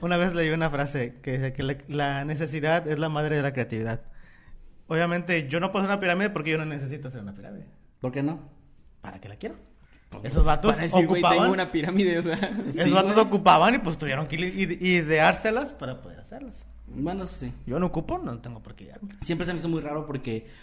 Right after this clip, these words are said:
Speaker 2: se, tengo entendido que las mandaban a hacer faraones y, pues, figuras de autoridad muy grandes, ¿no? Pero eso tomaba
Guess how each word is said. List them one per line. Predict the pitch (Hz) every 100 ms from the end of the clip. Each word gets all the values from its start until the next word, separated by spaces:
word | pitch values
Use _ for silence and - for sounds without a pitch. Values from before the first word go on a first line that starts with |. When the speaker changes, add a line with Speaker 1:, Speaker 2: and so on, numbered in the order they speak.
| 180
Speaker 2:
se, | - 131
tengo | 143 151
entendido | 143 139
que | 139
las | 135
mandaban | 123 120 127
a | 123
hacer | 123 120 117 - -
faraones | - 127 107 104 104 104
y, | 101 101 110 123 135
pues, | - -
figuras | 135 139 135
de | 123
autoridad | 117 110 110 110
muy | 117
grandes, | 113 117 113
¿no? | 110 110
Pero | 113 101 101 - - -
eso | 165
tomaba | 151 139 143 147 143 - -